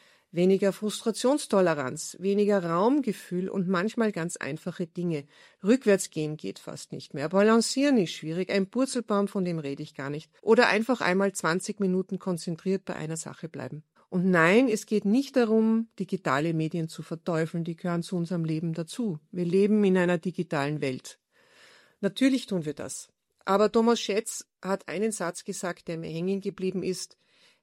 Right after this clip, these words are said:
Wer in einer digitalen Welt überleben möchte, muss in einer analogen Welt aufwachsen. Und ich finde diesen Satz so stark. Denn echte Entwicklung braucht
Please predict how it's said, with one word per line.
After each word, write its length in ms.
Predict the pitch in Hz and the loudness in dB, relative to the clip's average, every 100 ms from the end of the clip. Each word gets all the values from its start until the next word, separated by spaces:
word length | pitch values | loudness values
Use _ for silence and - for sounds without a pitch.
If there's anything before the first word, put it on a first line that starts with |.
| _ | _
Wer 560 | 156 156 185 220 262 | -12 0 2 4 4
in 160 | 254 214 | 2 0
einer 220 | 170 180 | 0 -2
digitalen 920 | 170 185 - 165 147 151 196 202 170 | -4 -10 -10 -8 -4 0 0 0 -2
Welt 380 | 151 160 190 - | 2 2 0 -4
überleben 680 | - 170 160 156 185 220 202 | -10 -6 -6 -2 -2 0 0
möchte, 480 | 180 180 - 196 - | -2 -4 -4 -6 -6
muss 880 | - 185 185 202 294 302 - - - _ - | -4 0 2 4 2 0 -6 -8 -14 _ -4
in 160 | 190 | -4
einer 300 | - 170 175 | -2 -4 -4
analogen 640 | - 151 139 147 175 190 160 | -4 -4 -4 -4 -4 -4 -4
Welt 320 | 143 151 - | -6 -8 -10
aufwachsen. 640 | - - - - - 165 - _ - | -14 -12 -14 -14 -14 -14 -16 _ -4
Und 120 | 196 | 0
ich 160 | 202 | 0
finde 480 | - 233 240 240 - - | 2 2 4 4 2 -4
diesen 220 | 214 214 | -2 -2
Satz 420 | 202 185 185 - | 0 0 -2 -4
so 220 | - 196 196 | -4 -2 -4
stark. 640 | - - 107 - - _ _ _ _ - | -6 -8 -8 -10 -16 _ _ _ _ -4
Denn 160 | 190 190 - | -2 -2 -2
echte 400 | 202 - 247 - | -4 -2 -4 -2
Entwicklung 680 | 180 - 196 - 202 196 190 | -4 -2 -4 0 0 0 -4
braucht 340 | - 156 156 | -2 0 0